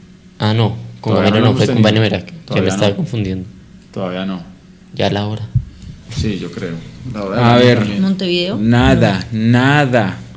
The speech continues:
Speaker 3: todavía no.
Speaker 1: Peñarol
Speaker 3: No,
Speaker 1: noventa y siete.
Speaker 3: no. Suba un poquito, Nico,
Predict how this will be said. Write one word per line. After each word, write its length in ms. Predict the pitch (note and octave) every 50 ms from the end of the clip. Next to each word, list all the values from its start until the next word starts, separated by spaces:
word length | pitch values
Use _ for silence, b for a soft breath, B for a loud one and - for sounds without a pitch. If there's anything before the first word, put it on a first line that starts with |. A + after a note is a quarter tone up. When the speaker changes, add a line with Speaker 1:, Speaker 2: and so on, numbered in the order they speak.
| - - -
Speaker 3:
todavía 500 | A2+ A2+ A2+ A2 G#2+ A2 A#2 B2 B2+ B2+
no. 240 | C3+ C3+ B2 A2+ A#2 A#2+ - - - - - - - - - - - -
Speaker 1:
Peñarol 480 | - A2+ A2 G#2 G2+ G2+ A2+ A2+ A#2+
Speaker 3:
No, 140 | B2 B2+ C3
Speaker 1:
noventa 400 | C#3 C#3 A2+ A#2 A#2 A#2 A#2 A2
y 100 | G2 F#2+
siete. 320 | - - - G#2+ G2+ G#2+ A2
Speaker 3:
no. 460 | A2+ A#2 A#2+ B2+ B2+ C3+ C#3 C#3+ C#3+ C#3 B B B B B B B
Suba 320 | B - - C3+ C#3 C#3+ C#3+
un 60 | C#3+
poquito, 340 | C#3 C#3+ C#3 C#3+ D3 C#3 D3 C#3+
Nico, 340 | C#3+ C#3+ C#3+ - D#3 D#3